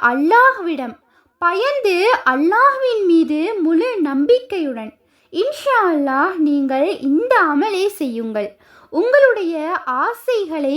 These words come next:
கனவுகளை அல்லாஹ் நிறைவேற்றிக் கொடுப்பான். இன்ஷா அல்லாஹ், நியத்து வைத்து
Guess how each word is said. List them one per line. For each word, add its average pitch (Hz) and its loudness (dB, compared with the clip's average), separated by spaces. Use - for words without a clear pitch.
கனவுகளை 330 -2
அல்லாஹ் 359 2
நிறைவேற்றிக் 370 0
கொடுப்பான். 226 -6
இன்ஷா 539 2
அல்லாஹ், 294 2
நியத்து 466 2
வைத்து 254 -6